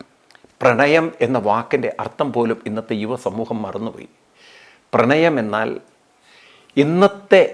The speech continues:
നാ-, ഇന്ന് കാലഘട്ടത്തിൽ പ്രണയത്തിൽ തന്നെ ഒരു നൈരാശ്യമുണ്ട്, നിരാശയുണ്ട്. പ്രണയ നിരാശ.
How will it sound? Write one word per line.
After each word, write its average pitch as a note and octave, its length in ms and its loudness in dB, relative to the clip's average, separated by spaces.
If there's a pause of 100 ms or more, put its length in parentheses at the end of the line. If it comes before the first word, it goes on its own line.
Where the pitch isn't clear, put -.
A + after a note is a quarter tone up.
(100)
നാ-, A#2+ 400 -2
ഇന്ന് A#2 220 -6 (100)
കാലഘട്ടത്തിൽ B2 760 2 (840)
പ്രണയത്തിൽ D#3+ 680 6
തന്നെ A2 300 0 (420)
ഒരു A#2 220 2 (1500)
നൈരാശ്യമുണ്ട്, A2 920 -8 (1120)
നിരാശയുണ്ട്. B2+ 840 -4 (480)
പ്രണയ G#2+ 360 -10 (320)
നിരാശ. F#2 480 -12